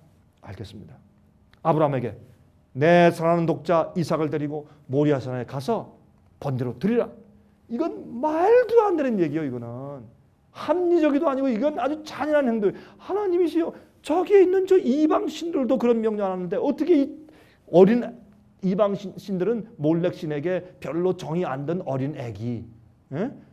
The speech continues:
죽이라고까지 말했는데 어떻게 이 다 큰 스무 살 된 내 아들, 내 독자를 어떻게 들여서 내가 쳐서 칼을 찔러서 죽여가지고 번제, 이건 하나님 말도 안 되고 하나님이 이렇게 잔인하신, 잔인하-, 잔인하신 분이었습니까? 그렇게 할 수 있지만은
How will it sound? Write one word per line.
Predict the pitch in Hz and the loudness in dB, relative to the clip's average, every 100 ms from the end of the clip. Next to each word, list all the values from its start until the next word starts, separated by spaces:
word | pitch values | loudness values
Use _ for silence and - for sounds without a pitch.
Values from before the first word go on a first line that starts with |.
| _ _ | _ _
죽이라고까지 | - 143 147 113 135 196 | -6 0 0 -2 -6 -6
말했는데 | 147 113 101 95 107 139 147 - - _ - | -6 -8 -12 -12 -8 -6 -8 -12 -20 _ -2
어떻게 | 175 226 302 320 - - - _ - | 0 0 0 -2 -6 -16 -20 _ -8
이 | 440 | -6
다 | 349 294 359 - | -6 -4 -4 0
큰 | 403 | -2
스무 | 392 - 453 294 | -2 -2 0 2
살 | 277 262 | 2 4
된 | 262 262 | 2 4
내 | 277 | 4
아들, | - 226 262 262 240 | 4 2 0 -2 -2
내 | 285 | -2
독자를 | 247 233 - 269 269 - | -2 -4 0 -2 -2 -4
어떻게 | 339 381 - 427 | 0 0 4 4
들여서 | 349 320 | 4 -2
내가 | 370 359 370 - | -2 -4 -6 -10
쳐서 | - - 370 403 | -12 -10 -4 -4
칼을 | - - 302 - | -4 -8 -8 -8
찔러서 | 285 254 240 233 - | -4 -2 -2 -6 -10
죽여가지고 | - 247 294 226 233 | -10 -4 0 0 -2
번제, | - 440 466 403 415 - - - | -2 -2 -2 4 2 2 -10 -8
이건 | 285 349 349 | 4 6 6
하나님 | 320 311 330 359 | 0 -2 -2 -2
말도 | 320 277 294 285 294 | 0 4 4 6 6
안 | 285 | 6
되고 | 285 | 4
하나님이 | 233 240 240 | 2 0 0
이렇게 | 226 233 | -2 -4
잔인하신, | 180 185 160 175 | -4 -4 -4 -6
잔인하-, | 165 160 156 160 | -6 -6 -6 -8
잔인하신 | - 165 160 170 139 | -6 -2 -2 -4 -8
분이었습니까? | 135 123 - 113 123 117 - - _ _ | -8 -10 -10 -14 -14 -16 -20 -20 _ _
그렇게 | - 120 | -14 -12
할 | 127 | -12
수 | 113 | -12
있지만은 | 117 113 113 110 | -12 -12 -12 -14